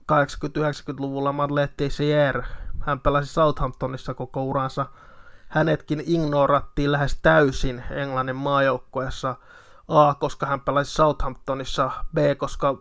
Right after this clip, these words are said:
valmentajat eivät osanneet käyttää hänen talenttiaan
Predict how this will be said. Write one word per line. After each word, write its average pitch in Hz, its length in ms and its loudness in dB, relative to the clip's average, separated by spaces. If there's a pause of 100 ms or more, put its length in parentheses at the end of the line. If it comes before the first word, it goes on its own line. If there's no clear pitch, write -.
valmentajat 143 580 -2
eivät 143 280 0
osanneet 143 360 -2 (140)
käyttää 139 640 2 (260)
hänen 135 360 -6
talenttiaan 131 760 -2